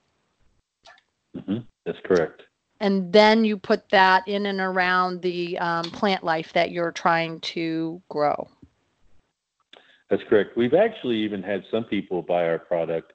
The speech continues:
Speaker 1: where, and, and add it into the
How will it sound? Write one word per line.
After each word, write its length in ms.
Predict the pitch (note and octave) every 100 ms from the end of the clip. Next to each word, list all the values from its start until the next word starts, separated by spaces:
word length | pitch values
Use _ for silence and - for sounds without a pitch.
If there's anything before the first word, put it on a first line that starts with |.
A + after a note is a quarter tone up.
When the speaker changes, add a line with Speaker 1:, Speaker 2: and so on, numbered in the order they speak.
| _ _ _ _ _
Speaker 1:
where, 640 | F#2 F#2 F2+ F2 G2 - - _ _ _ - F#2
and, 220 | F2 G2+
and 180 | F#2 F#2
add 220 | G2 G2+
it 240 | F#2+ -
into 280 | G2 F#2 F2+
the 120 | E2